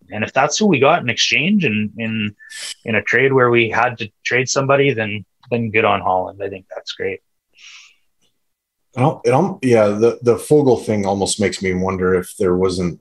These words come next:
Speaker 2: like, looking into that before, because, you know, we get him. He's not even played a game with us, and, and we, uh,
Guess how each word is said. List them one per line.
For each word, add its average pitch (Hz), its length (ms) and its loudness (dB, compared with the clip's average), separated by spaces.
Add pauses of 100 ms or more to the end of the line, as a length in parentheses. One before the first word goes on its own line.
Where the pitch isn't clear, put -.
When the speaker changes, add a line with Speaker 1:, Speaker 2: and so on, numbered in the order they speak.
Speaker 2:
like, 85 280 -4
looking 95 320 0
into 95 260 -4
that 90 260 0
before, 85 640 -2 (1000)
because, 90 760 -2
you 101 120 -4
know, 80 340 -4 (300)
we 90 140 -2
get 104 200 4
him. 90 260 0
He's 87 300 -4
not 95 240 2
even 87 160 0
played 92 280 2
a 87 40 0
game 98 300 0
with 80 180 -4
us, 85 280 -4
and, 80 300 -8
and 87 280 -6
we, 85 260 -4
uh, 82 180 -6